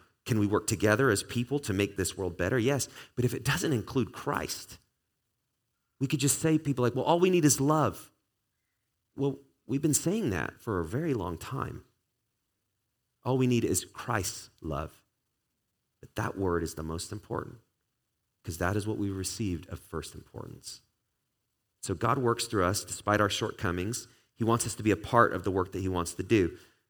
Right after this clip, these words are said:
Uh, Paul, in this same letter to this church that's just getting started, he's trying to encourage them. He says this, "And when I came to you, brothers, uh,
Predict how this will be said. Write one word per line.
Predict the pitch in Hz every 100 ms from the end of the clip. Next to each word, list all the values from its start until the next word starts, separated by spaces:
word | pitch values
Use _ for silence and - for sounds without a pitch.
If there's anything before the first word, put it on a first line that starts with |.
| -
Uh, | 95
Paul, | 90 - 135 127 113 135 - _ _ _ _
in | 127 127
this | 117 -
same | - 135 156
letter | 123 107 113
to | 113 110
this | 107 -
church | - 107 110 -
that's | 67 -
just | 120 -
getting | 131 120
started, | 123 - 98 98 107
he's | 110
trying | - 120
to |
encourage | 117 - 120 104
them. | 95
He | 104
says | 95 104 98
this, | 120 90 - - _ _ _ _ - _ -
"And | 127
when |
I | 127
came | 131 185
to | 190
you, |
brothers, | 123 117 110 117 - _ _ _ _ _
uh, | - 67